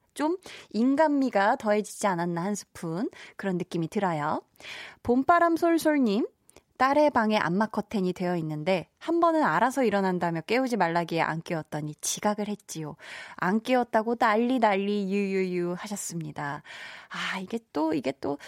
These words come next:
뭔가 이거 뭐 깨우면은 깨운다고 뭐라 그러고 안 깨우면 안 깨운다고 뭐라 그러고, 그쵸? 사실 자기가 알아서 번쩍번쩍 일어나야 돼요. 그죠? 저도 뭐, 어, 고등학생 때 다섯 시에 알람 맞춰놓고 스스로 번쩍번쩍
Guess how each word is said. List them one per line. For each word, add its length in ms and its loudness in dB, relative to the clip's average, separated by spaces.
뭔가 320 4
이거 200 2
뭐 280 2
깨우면은 600 4
깨운다고 640 0
뭐라 260 0
그러고 380 0
안 240 2
깨우면 360 2
안 200 2
깨운다고 480 2
뭐라 260 2
그러고, 240 -4
그쵸? 400 -4
사실 360 -2
자기가 520 0
알아서 440 -2
번쩍번쩍 640 -2
일어나야 460 2
돼요. 520 -2
그죠? 380 -4
저도 320 -2
뭐, 260 0
어, 260 0
고등학생 600 -2
때 480 -2
다섯 280 -2
시에 220 0
알람 320 4
맞춰놓고 460 -2
스스로 380 -8
번쩍번쩍 920 2